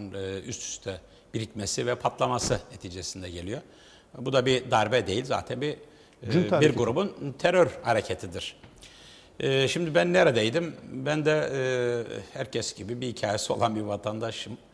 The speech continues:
Speaker 1: Nihayetinde ben de Ankara'dan çıkmıştım, Samsun'a geliyordum ve Kırıkkale'yi geçmiştim. Yanımda bir arkadaşım da vardı. E, işte, e, orada başka dostlar geldi falan. E, muhabbet falan derken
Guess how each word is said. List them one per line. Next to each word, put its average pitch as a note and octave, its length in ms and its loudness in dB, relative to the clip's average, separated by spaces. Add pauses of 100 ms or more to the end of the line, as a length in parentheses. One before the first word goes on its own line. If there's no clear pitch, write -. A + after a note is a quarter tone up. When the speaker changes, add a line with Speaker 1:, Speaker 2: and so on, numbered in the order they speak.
(300)
Speaker 1:
Nihayetinde A2 560 -2
ben A#2+ 140 0
de A2 200 0
Ankara'dan A2 440 0
çıkmıştım, - 500 -8
Samsun'a G#2 420 -4
geliyordum F#2 460 -6
ve C#3 60 -2
Kırıkkale'yi C3+ 560 0
geçmiştim. B2+ 560 -2
Yanımda A#2 320 -4
bir A#2 40 -2
arkadaşım A2 500 -8
da F2 120 -6
vardı. F#2+ 340 -8 (1040)
E, A#2+ 300 -2 (880)
işte, - 200 -10
e, B2+ 160 -4 (580)
orada B2 460 2
başka B2 340 0
dostlar A#2+ 320 -2
geldi G#2+ 280 -2
falan. C3+ 280 -6 (680)
E, - 40 -18 (180)
muhabbet A2+ 400 -2
falan A#2 320 -2
derken D#3 440 0